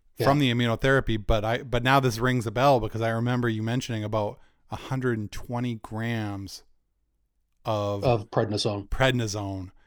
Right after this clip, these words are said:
Speaker 2: And let me tell you, people, like, I went up to sixty to treat, right? When I had the inflammation problems,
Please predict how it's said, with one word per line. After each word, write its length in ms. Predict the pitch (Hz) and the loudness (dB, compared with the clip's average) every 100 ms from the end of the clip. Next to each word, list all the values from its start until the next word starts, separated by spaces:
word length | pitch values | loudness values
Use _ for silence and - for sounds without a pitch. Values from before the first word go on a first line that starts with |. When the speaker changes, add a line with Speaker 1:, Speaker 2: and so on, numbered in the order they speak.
| - | -6
Speaker 2:
And 300 | 123 117 113 - - | -2 -2 -2 -8 -8
let 200 | 123 127 | -2 0
me 120 | 147 | 0
tell 240 | 139 147 143 | 2 4 4
you, 120 | 120 | 4
people, 520 | - 113 107 101 90 - _ _ _ _ - | 0 -2 -2 -2 -6 -18 _ _ _ _ -4
like, 420 | 117 107 104 - _ - | 0 0 -2 -8 _ -6
I 180 | 117 131 | 2 4
went 160 | 143 123 | 4 4
up 140 | - | 0
to 100 | 107 | -4
sixty 440 | - 151 - 120 113 | 0 0 -2 -6 -6
to 120 | 113 | -6
treat, 360 | - - 120 - - - - _ _ | -6 -4 -4 -6 -20 -20 -20 _ _
right? 260 | 127 117 135 | -2 0 0
When 180 | 127 120 | -2 2
I 180 | 123 120 | 2 2
had 220 | 123 113 | 2 0
the 120 | 120 | 0
inflammation 560 | 120 120 113 131 131 113 | -2 -2 0 0 -2 0
problems, 400 | 113 107 107 | 0 0 -4